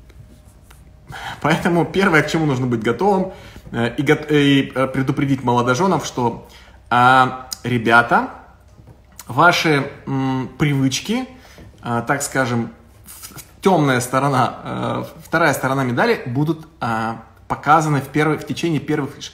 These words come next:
трех-шести месяцев. И некотор-, вначале возникает такое разочарование. На фоне от-, как бы у-, угасания вот этого, э, у мужчин угасает,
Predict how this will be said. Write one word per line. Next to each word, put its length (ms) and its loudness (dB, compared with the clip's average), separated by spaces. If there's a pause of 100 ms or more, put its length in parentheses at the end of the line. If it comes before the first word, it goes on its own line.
(220)
трех-шести 520 -2
месяцев. 400 -12 (640)
И 80 4
некотор-, 540 0
вначале 420 0
возникает 340 -2
такое 280 -4
разочарование. 920 -8
На 200 4
фоне 640 2
от-, 360 -6
как 220 -6
бы 140 -2 (160)
у-, 320 0
угасания 840 4 (380)
вот 100 -6
этого, 440 0 (380)
э, 500 0 (220)
у 120 -8
мужчин 400 2
угасает, 580 0